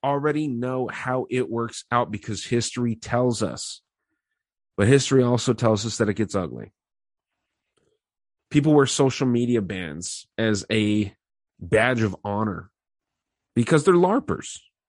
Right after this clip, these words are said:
Let's face it. I'm not gonna really mention any names here. I don't want to. I, I want to, but I don't want to because I don't wanna just seem like I'm talking shit.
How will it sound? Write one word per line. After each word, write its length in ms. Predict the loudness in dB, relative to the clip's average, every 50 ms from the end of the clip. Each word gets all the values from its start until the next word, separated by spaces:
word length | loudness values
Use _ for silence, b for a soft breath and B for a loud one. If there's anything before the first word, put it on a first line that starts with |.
| _ -8
Let's 140 | -6 -6 -2
face 320 | 0 2 2 2 0 -2
it. 100 | -6 -10 -12 _ _ _ _ _ _ _ _ _ _ _ _ _ _ _ _ _ _ _ _ _ _ _ _ _ _ _ _ _ _ _ _ -2
I'm 80 | 2
not 140 | 2 4 4
gonna 160 | 6 6 6
really 180 | 8 8 8 8
mention 380 | 6 6 4 4 2 2 2 4
any 180 | 4 4 4
names 400 | 4 4 2 2 2 0 0 0
here. 380 | 0 0 2 2 0 -2 -4 -8 -14 _ _ _ _ _ _ _ _
I 60 | -2 -2
don't 160 | 0 0 0
want 260 | 0 -2 -2 -2 -2
to. 140 | -4 -2 0
I, 100 | 2 2
I 160 | 2 2 0
want 320 | 0 0 0 -2 -2 -4
to, 100 | -4 -4
but 120 | -4 -4 -4
I 40 | -4
don't 200 | -4 -6 -6 -8
want 220 | -10 -12 -12 -8
to 120 | -6 -4
because 280 | -4 -4 -2 -2 -2 2
I 40 | 2
don't 160 | 2 4 4
wanna 220 | 4 4 4 4 2
just 400 | 0 0 0 0 0 0 -2 0
seem 160 | 0 2 2
like 160 | 2 2 2
I'm 140 | 0 -2 -2
talking 360 | -2 -2 -2 -2 -4 -6 -8
shit. 480 | -6 -6 -6 -4 -2 -2 -2 -2 -6